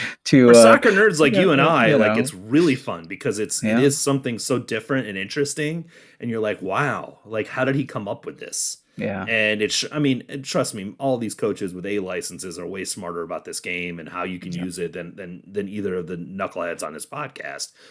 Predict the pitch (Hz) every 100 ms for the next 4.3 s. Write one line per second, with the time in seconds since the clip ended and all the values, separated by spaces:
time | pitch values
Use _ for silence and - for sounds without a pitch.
0 | - - 113 104 - _ 110 117 107 -
1 | 131 123 113 101 - _ _ _ - 104
2 | 101 - 123 - 117 - 120 139 104 87
3 | 110 - 151 160 120 131 110 - 104 -
4 | - 104 87